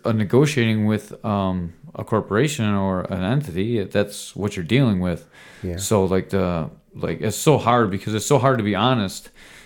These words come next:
Speaker 1: because you're always worried about people going back and telling management what's going on. So, like, you sitting in that meeting, probably all those union guys were probably like, "What the fuck is this guy doing in here?
Speaker 2: I
Speaker 1: We
Speaker 2: know.
Speaker 1: wanna get him outta here," you know?
Speaker 2: I know. They, they told me that, like,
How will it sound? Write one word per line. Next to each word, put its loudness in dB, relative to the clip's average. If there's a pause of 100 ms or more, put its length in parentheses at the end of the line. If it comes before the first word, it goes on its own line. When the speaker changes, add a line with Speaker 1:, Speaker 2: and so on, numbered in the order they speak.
(120)
Speaker 1:
because 0
you're 4
always 2
worried 2
about 2
people -2
going 2
back 2
and -2
telling 0
management -2
what's -8
going -4
on. 0
So, -2
like, -2
you 4
sitting 2
in 2
that 2
meeting, 4
probably 2 (360)
all 4
those 0 (160)
union 2
guys 0
were -8
probably -4
like, -10
"What 0
the -8
fuck -4
is -8
this -10
guy -6
doing -4
in 0
here? -4
Speaker 2:
I 0
Speaker 1:
We 2
Speaker 2:
know. 4
Speaker 1:
wanna 0
get 2
him -2
outta 2
here," 2
you 0
know? 0
Speaker 2:
I 0
know. 0
They, 2 (100)
they 6
told 4
me 6
that, 2
like, 2